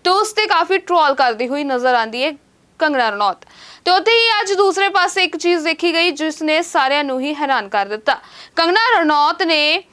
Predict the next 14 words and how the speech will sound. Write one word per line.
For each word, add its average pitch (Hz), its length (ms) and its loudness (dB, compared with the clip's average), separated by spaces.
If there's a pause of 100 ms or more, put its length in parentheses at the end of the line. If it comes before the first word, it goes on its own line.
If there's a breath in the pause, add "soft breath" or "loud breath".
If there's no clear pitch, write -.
(280 loud breath)
ਆਪਣੇ 330 560 0 (120)
ਭਤੀਜੇ 339 480 0
ਦੀ 392 380 0 (120)
Instagram 359 560 0
ਤੇ 381 120 2
ਸਟੋਰੀ 339 380 0
ਪਾਈ। 359 340 0 (340 soft breath)
ਉਸ 359 200 2
ਸਟੋਰੀ 370 400 2
ਦੇ 427 220 2
ਵਿੱਚ 302 280 0
ਉਸਨੇ 320 300 0
ਦੇਖਿਆ 285 480 0 (300 loud breath)
ਕਿ 349 380 2